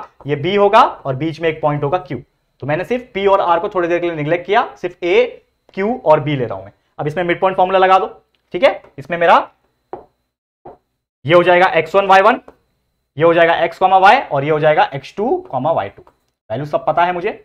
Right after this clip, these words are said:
बस इसमें डालना है और सॉल्व करना है। तो हम लोग लगाएंगे by mid point formula, लगा दो मिड पॉइंट फॉर्मूला। क्या होता है मिड पॉइंट फॉर्मूला,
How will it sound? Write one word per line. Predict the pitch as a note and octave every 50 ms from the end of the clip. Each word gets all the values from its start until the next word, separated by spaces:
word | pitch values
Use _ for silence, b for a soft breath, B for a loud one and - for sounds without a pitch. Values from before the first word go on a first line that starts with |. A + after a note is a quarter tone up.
| _ B2
बस | C3+ C3+ - C#3
इसमें | C#3+ - D3+ E3+ A3+ - _ - _ _ B2+
डालना | A#2+ A#2+ B2+ C3+ D3
है | D#3 F3 F#3
और | D#3+ C3+
सॉल्व | - B2+ G#2+ G#2
करना | - G2 - G2+
है। | G#2
तो | G#2+ -
हम | B2+ B2+
लोग | C3+ C#3 C#3
लगाएंगे | C#3 C3+ C3+ C#3 C#3+ B2+
by | A#2 B2 C3 D3+ F#3 - - - _ _ _ _ _ _ _ _ _
mid | A#2 A#2 C3 D#3+ F#3 F#3+ G3+ A#3+ A#3 - - _ _ _ _ _ _ _ _
point | C3+ C3 C3 C3 C#3 C#3+ E3+ - - _ - _ _ - - _ - _ _ _ _ _ _ _ _ _ _ - - _ _ - G3+
formula, | G#3+ A3 G#3+ G#3 G3 G3 F#3+ - - _ _ _ - - _ _ _ -
लगा | B2+ C#3 F3
दो | F3+ G#3 G3
मिड | G3 G3 -
पॉइंट | G#3 G#3 G3+
फॉर्मूला। | - F3+ F3+ F3+ F3+ F#3
क्या | F3+ - - F3
होता | F3+ G3 F#3+ G3+
है | G3 G3
मिड | F#3+ F#3
पॉइंट | - G3 G3 G3
फॉर्मूला, | G3+ F#3+ F#3+ G3 G#3+